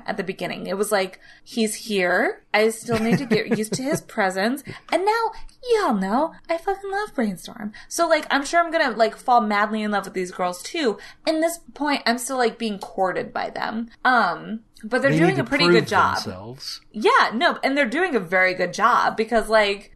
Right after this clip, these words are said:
Speaker 1: Anno just fucking, like, stole from somebody for her girlfriend, which I'm like,
Speaker 2: <laughs>
Speaker 1: "Dope.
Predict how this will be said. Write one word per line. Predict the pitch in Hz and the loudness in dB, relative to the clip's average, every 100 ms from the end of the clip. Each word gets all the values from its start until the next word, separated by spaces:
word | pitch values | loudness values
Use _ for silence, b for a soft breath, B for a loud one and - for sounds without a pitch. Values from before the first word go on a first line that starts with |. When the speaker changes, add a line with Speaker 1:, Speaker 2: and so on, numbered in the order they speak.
| - | 2
Speaker 1:
Anno | 269 285 339 | 4 4 2
just | 294 285 | 2 -4
fucking, | - 285 277 | -2 -2 0
like, | 247 208 185 | 2 2 0
stole | - - 202 214 | -6 2 2 2
from | 202 180 | 0 -6
somebody | 190 165 165 170 170 208 | -4 -4 -4 -6 -6 -6
for | - 220 | -2 2
her | 220 | 2
girlfriend, | 202 190 185 - 147 156 | 2 6 6 6 4 2
which | 208 202 | 0 4
I'm | 220 | 4
like, | 208 202 196 - 214 | 4 2 2 -4 -6
Speaker 2:
<laughs> | - | 0
Speaker 1:
"Dope. | 208 190 180 | 4 4 4